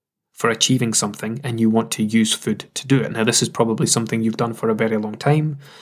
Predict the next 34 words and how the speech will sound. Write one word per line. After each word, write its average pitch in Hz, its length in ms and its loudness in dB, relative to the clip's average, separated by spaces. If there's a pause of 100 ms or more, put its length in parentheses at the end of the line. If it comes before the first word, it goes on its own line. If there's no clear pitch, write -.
(340)
um, 104 420 -6
something 110 380 0
that 110 120 -4
comes 110 280 -2
from 110 200 0
maybe 110 220 4
a 107 80 0
history 110 420 0
of 107 140 -2
yo-yo 127 240 4
dieting. 117 640 -2 (300)
Maybe 113 400 2
it 113 100 -2
comes 113 380 -2
from, 110 560 -2 (840)
do - 120 -12
you 110 80 0
know 104 80 -2
what? 113 200 -2
I'm 117 100 -4
actually 117 300 -2
gonna 107 380 -4 (580)
check - 420 -4
on 104 380 -2 (1700)
you 113 400 2
in 113 220 2
the 107 60 4
group - 400 -2 (140)
just 117 320 0
to - 180 0 (160)
get - 180 0
your 117 180 2
diet 110 320 0
history 117 580 -2